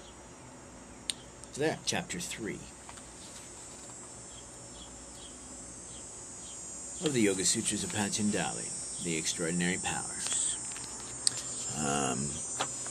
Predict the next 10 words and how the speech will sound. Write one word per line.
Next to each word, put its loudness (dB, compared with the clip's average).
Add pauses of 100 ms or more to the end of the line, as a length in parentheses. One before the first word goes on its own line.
you 8
hear 12
in 12
that, 12 (120)
speaking 8
of 4
karma, 12
speaking 4
of, 4
uh, 4